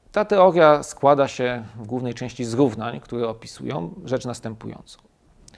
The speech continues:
Ja je wypisałem w takiej bardzo uproszczonej postaci. Widzą Państwo tutaj obiekt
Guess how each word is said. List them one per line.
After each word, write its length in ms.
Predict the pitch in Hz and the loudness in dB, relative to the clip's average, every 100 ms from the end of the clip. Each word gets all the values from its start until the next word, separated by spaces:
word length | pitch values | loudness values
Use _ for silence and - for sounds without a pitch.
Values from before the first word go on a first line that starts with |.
| - _ - | -20 _ -4
Ja 120 | 180 | 0
je 160 | 165 | 2
wypisałem 420 | 143 151 - 160 135 | 2 0 0 0 0
w 20 | |
takiej 220 | 143 127 | -2 2
bardzo 300 | 131 147 131 | 4 4 2
uproszczonej 480 | 123 123 - 123 117 | 0 -4 -6 -6 -8
postaci. 580 | 110 - 110 - 143 185 - - - _ | -12 -12 -14 -12 -12 -12 -16 -20 -20 _
Widzą 340 | 131 135 139 123 | -10 -6 -4 -2
Państwo 340 | 143 135 135 | -4 -4 -6
tutaj 340 | - 127 123 | -4 -2 0
obiekt 600 | - 131 123 117 - - | 2 2 2 0 -4 -20